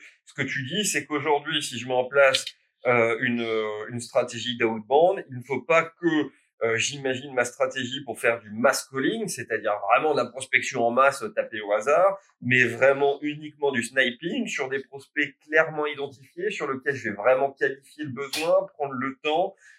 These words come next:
gérer bien effectivement tout le, tout le cycle de vente. Mais ça, ça nécessite aussi derrière de travailler sur des gros paniers, euh, moyens ou alors de la vente au volume.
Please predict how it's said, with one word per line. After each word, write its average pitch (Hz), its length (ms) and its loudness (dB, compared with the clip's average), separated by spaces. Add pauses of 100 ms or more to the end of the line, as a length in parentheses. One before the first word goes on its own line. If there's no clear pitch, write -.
gérer 120 400 0
bien 147 400 -2
effectivement 135 680 -2
tout 139 160 -16
le, 117 320 0
tout - 140 -20
le 120 80 -14
cycle - 320 -12
de 123 80 -6
vente. 226 280 0 (360)
Mais 131 100 0
ça, 156 180 6
ça 156 180 4
nécessite 135 520 -6
aussi 127 260 -14
derrière 160 460 2
de 147 80 -6
travailler 139 640 -2
sur 196 560 -6
des 131 160 0
gros 139 260 6
paniers, 143 440 4
euh, 117 180 4
moyens 117 420 0 (160)
ou 151 160 2
alors 170 440 6 (240)
de 113 60 0
la 123 100 8
vente 147 220 2
au 117 60 -4
volume. 180 360 -4